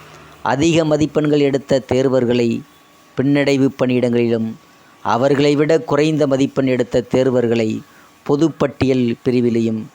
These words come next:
அடுத்து வந்தவர்களை இடஒதுக்கீட்டு ப-, பிரிவிலையும் நிரப்பியது. இது இடஒதுக்கீட்டு விதிகளுக்கு எதிரானது என்று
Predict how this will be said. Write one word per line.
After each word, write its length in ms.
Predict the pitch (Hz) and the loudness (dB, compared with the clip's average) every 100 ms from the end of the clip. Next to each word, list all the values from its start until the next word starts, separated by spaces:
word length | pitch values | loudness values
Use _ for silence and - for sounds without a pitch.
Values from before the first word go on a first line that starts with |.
| - - _ _ | -20 -20 _ _
அடுத்து 480 | 101 123 151 - 156 | -4 -2 -2 0 0
வந்தவர்களை 600 | 151 151 147 143 147 143 - - - _ - - - | 2 0 0 0 0 -4 -20 -20 -20 _ -20 -20 -8
இடஒதுக்கீட்டு 680 | 123 151 160 156 139 156 123 | -2 0 2 0 -2 -6 -6
ப-, 300 | 147 143 131 - | -2 2 0 0
பிரிவிலையும் 480 | 135 127 123 120 120 113 | -2 0 0 -2 -4 -6
நிரப்பியது. 500 | 110 107 110 110 101 - - - - - - - - _ | -6 -6 -6 -6 -8 -18 -20 -20 -20 -20 -20 -20 -20 _
இது 200 | 135 135 | -2 0
இடஒதுக்கீட்டு 880 | 131 131 147 143 143 143 143 - 123 | 0 2 2 2 0 -2 -6 -2 -2
விதிகளுக்கு 680 | 127 135 139 139 - 123 | 0 0 0 -2 -2 0
எதிரானது 440 | 117 139 143 139 135 | 0 0 0 0 0
என்று 420 | 135 123 123 | 0 -2 -4